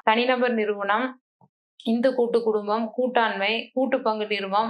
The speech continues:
ஆகிய அனைத்து நிறுவனங்களையும் உள்ளடக்கியதா இந்த சட்டத்தோட சிறப்பு அப்படின்னு சொல்லலாம். மேலும் முன்னாள் அமெரிக்க ஜனாதிபதி திரு ஜான் எஃப் கெனடி வந்து நுகர்வோரின் அடிப்படை உரிமைகளாக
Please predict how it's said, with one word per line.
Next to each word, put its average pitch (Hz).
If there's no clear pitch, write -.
ஆகிய 196
அனைத்து 247
நிறுவனங்களையும் 220
உள்ளடக்கியதா 214
இந்த 214
சட்டத்தோட 208
சிறப்பு 202
அப்படின்னு 190
சொல்லலாம். 180
மேலும் 226
முன்னாள் 262
அமெரிக்க 240
ஜனாதிபதி 214
திரு 226
ஜான் 226
எஃப் 254
கெனடி 220
வந்து 196
நுகர்வோரின் 254
அடிப்படை 226
உரிமைகளாக 214